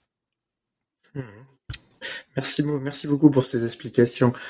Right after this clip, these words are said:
Alors, ma prochaine question sur le sujet, c'est est-ce que je vais aussi bien valoriser mon patrimoine ? Voilà, je suis un épargnant, mon souci, euh, numéro un, c'est d'une part de pas le perdre, donc, euh,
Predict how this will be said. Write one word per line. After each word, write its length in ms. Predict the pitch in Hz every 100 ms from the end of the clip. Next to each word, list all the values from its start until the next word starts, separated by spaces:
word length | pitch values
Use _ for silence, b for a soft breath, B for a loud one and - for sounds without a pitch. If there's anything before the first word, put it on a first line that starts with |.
| B B -
Alors, 140 | 113
ma 140 | 123 139
prochaine 360 | 151 147 143
question 360 | 135 123 - 131
sur 180 | - 113
le 80 |
sujet, 480 | 107 - 117 120 151
c'est 320 | 151 - 117 135
est-ce 220 | 156 -
que 220 | - 180
je 160 | 139 131
vais 160 | 135
aussi 260 | 139 135 120
bien 180 | 123 135
valoriser 460 | 117 113 113 117
mon 160 | 127 110
patrimoine ? 640 | 110 - 117 143 156 160 -
Voilà, 140 | 117 120
je 100 | 107
suis 220 | - 113
un 40 |
épargnant, 460 | 110 - 113 131 143
mon 140 | 123
souci, 440 | 110 127 - 131 123 B B B
euh, 140 | 113 113
numéro 420 | 120 120 117 123
un, 100 | 123
c'est 360 | - 101 101 -
d'une 140 | 113 107
part 160 | 107
de 80 | 107
pas 120 | 104
le 80 | 104
perdre, 480 | 120 139 135 147 147 -
donc, 200 | 95 95 -
euh, 280 | 92 87 85